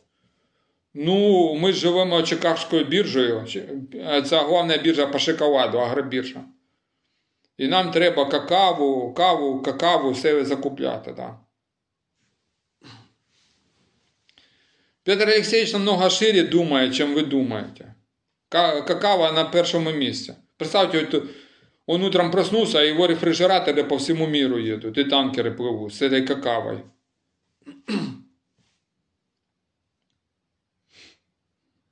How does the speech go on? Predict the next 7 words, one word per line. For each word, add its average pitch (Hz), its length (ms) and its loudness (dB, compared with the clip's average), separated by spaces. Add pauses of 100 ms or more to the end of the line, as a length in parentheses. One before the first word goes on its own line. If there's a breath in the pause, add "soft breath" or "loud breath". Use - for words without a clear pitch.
(120)
Хорошие, 175 500 0
да? 170 440 -2 (220 loud breath)
Нацбезопасность, 165 1300 0 (320 soft breath)
глава 160 420 2
Ц 165 320 4
Р 170 80 4
У, 208 460 -2